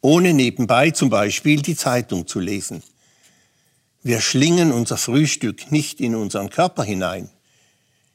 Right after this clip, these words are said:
Wir nehmen es bewusst zu uns.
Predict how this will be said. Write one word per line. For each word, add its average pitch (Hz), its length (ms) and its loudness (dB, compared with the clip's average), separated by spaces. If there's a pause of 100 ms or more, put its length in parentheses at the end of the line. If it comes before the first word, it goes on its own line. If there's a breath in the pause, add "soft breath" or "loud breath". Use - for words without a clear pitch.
(140)
Wir 101 140 -2
nehmen 139 420 0
es 127 340 -6 (100)
bewusst 123 760 -4
zu 143 180 -4
uns. 113 400 -4